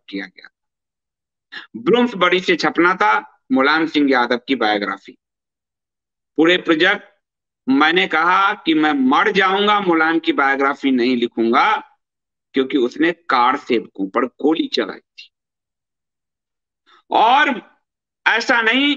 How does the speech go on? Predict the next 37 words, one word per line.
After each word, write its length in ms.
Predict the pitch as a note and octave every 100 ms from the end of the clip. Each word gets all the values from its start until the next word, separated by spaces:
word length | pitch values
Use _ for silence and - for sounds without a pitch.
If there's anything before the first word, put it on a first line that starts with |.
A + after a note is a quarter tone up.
| -
अखिलेश 480 | - - G3 A#3 B3
के 140 | G#3+
साथ 260 | G#3 G#3 A3
Bloom's 400 | F3+ E3 F#3+ -
की 140 | G3+
बैठक 480 | D3+ D#3 D#3+ A#3 G#3+ A#3+
हुई। 280 | A#3+ - - _ _ _ _ _ _ _ _ _ _ _ _ _ _ _ _
एक 320 | - F#3 _ _ -
अधिकारी 600 | E3 E3 F#3 F#3+ A3 -
जो 140 | F#3
अभी 240 | D#3+ E3+ A3
भी 160 | A#3
हैं 320 | C#3+ C#3 - -
मोदी, 240 | F3+ F#3+
अ, 100 | -
योगी 400 | F3 E3+ E3 F#3
सरकार 380 | F#3+ F#3+ G3 G3+
में, 200 | A3 A3 -
उस 160 | F#3+ F3+
अधिकारी 440 | F3 F3 F3 F3+
को 140 | F#3
project 500 | F3 D3 D3 F#3+ A#3
दिया 220 | A#3 A#3+ G3
गया 320 | D3 C3+ C3 _ _ - -
और 100 | D#3
वो 80 | F3+
पूरा 460 | F3+ - A3 B3+ B3
project 640 | - F3 E3+ A#3 A#3 G3+
सिर्फ 360 | F#3 F#3 -
एक 180 | - E3
संदीप 520 | - D#3+ D3 F3 E3+ C3
देव 160 | C3+
के 140 | C3 C3
कारण 340 | A2+ A2 B2
बर्बाद 500 | A#2 A#2 G2 F#2+ F2+
हो 60 | _ -
गया। 220 | - -